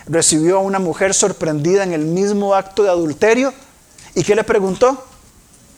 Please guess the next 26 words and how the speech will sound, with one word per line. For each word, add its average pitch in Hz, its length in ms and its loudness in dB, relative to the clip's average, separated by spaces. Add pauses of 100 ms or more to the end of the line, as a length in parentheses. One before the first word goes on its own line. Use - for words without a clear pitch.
(540)
"¿Dónde 175 260 -4
están 190 240 -4
lo-, 185 160 -2
los 170 300 -2
que 175 140 -6
te 175 80 -2
acusan?". 156 340 -2 (540)
¿Y 147 80 -2
qué 180 160 0
dijo? 180 160 0
"No 165 100 -4
están. 135 300 -6 (440)
Vete, 123 320 -10 (200)
no 139 120 -8
peques 120 280 -10
más". 87 300 -16 (1600)
Se 160 140 0
hab-, 147 200 2
habló 160 320 4
una 180 260 0
conversación 175 560 -2
hermosa 165 500 0
con 170 140 -4
la 160 80 -2
mujer 156 300 -4
en 143 320 -8